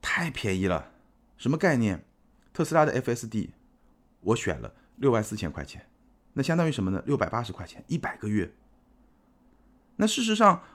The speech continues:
我觉得自动驾驶这种功能吧，基本上两种场景下我会比较有兴趣。第一呢，它升级了、更新了，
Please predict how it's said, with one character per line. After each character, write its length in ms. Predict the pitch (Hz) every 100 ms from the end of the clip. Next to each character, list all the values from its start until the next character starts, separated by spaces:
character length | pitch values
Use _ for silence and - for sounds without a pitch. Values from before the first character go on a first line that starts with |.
| -
我 160 | - 98
觉 140 | 87
得 380 | 156 180 143 - _ -
自 100 | 170
动 120 | 170
驾 120 | 170
驶 80 | 127
这 80 | 101
种 120 | 95
功 180 | 87 120
能 160 | 104 87
吧， 140 | 78
基 160 | - 82
本 120 | 107
上 220 | 113 - -
两 200 | 101 160
种 120 | 120
场 180 | 87 92
景 140 | 85
下 100 | 87
我 100 | 78
会 140 | 80
比 80 | 73
较 100 | 85
有 80 | 71
兴 160 | 67 76
趣。 120 | 80
第 180 | 147 165
一 80 |
呢， 160 | 180 127
它 180 | 123 120 -
升 220 | 143 143
级 80 | 104
了、 100 | 90
更 160 | 110
新 220 | 113 127
了， 100 | 113